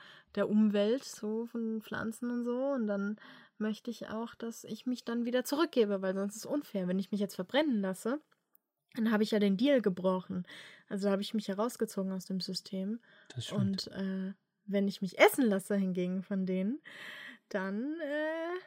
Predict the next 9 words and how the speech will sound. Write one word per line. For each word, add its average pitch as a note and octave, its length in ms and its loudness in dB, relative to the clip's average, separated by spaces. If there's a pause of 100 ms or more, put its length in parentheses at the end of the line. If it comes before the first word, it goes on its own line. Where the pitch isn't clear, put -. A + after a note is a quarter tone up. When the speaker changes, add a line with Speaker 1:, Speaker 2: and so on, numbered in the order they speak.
(140)
Speaker 1:
dann C4 360 2
hab, B3+ 120 2
ist, A#3 240 -2
hab B3 180 0
ich C4 100 -4
den B3 140 0
Deal C4 160 4
eingehalten, F3+ 840 0
so. F#3+ 320 -8